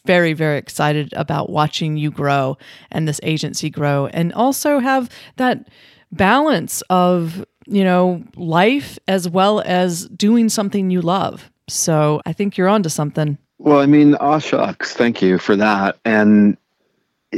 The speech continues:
Speaker 2: you know, it just so turns out that this little bit of our society, um,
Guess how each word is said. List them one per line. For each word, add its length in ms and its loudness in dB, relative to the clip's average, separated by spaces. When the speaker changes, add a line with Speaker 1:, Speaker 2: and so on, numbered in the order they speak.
Speaker 2:
you 100 2
know, 560 0
it 140 0
just 220 0
so 140 4
turns 460 2
out 520 0
that 500 0
this 560 0
little 540 4
bit 480 0
of 800 0
our 140 0
society, 800 -2
um, 480 0